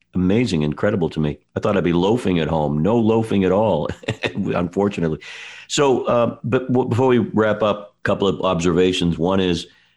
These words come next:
I'm wearing a watch. I'm of the certain age. And I notice so many people, and so are you, look at that, and you're just a young wisp of a young lady. But so many people, say twenty, thirty and under, and maybe even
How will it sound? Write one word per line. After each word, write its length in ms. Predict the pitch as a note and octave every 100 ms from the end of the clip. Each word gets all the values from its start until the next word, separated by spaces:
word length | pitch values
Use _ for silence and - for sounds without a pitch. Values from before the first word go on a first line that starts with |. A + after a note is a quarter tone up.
| _ _
I'm 220 | G2+ A2+
wearing 360 | G#2+ G#2 F#2+ F2
a 60 | E2
watch. 680 | E2 E2+ D2+ D2 - - -
I'm 180 | - F2 -
of 200 | F#2 E2
the 140 | E2+ E2+
certain 480 | - G2 F#2+ F2 -
age. 500 | E2+ E2+ F2+ F2+ - -
And 120 | F2+ F#2+
I 80 |
notice 400 | G2 C3+ F3 -
so 320 | - - B2+ E3+
many 300 | D3 B2+ A#2+
people, 580 | B2 B2 F#2 E2+ F2 -
and 160 | F2 E2+
so 180 | G#2+ C#3+
are 80 |
you, 220 | D3 G#2 E2+
look 240 | G2+ A#2+
at 100 | -
that, 300 | D#2 D2+ A#1+
and 100 | D2+
you're 80 | F#2
just 240 | F2+ F2 E2
a 40 |
young 400 | D#2 D#2+ D#2 D2+ - _ _ _
wisp 400 | E2 E2+ D#2 -
of 100 | D2
a 60 | D2+
young 220 | D#2 D2+
lady. 360 | D2 D#2 D2+ - - - -
But 140 | G#2+
so 180 | - D3+
many 180 | G3+ F3
people, 540 | - D#3 D3+ G2+ F#2 - _ -
say 200 | G2+ F#2
twenty, 520 | - G#2+ G#2+ G#2+ G#2
thirty 440 | G2+ G2+ G2 F#2+
and 320 | F2+ E2 D#2+ -
under, 400 | E2+ D3+ F#2+ D2
and 220 | F2 F2+
maybe 180 | B2 C3+
even 320 | F2 D#2 D#2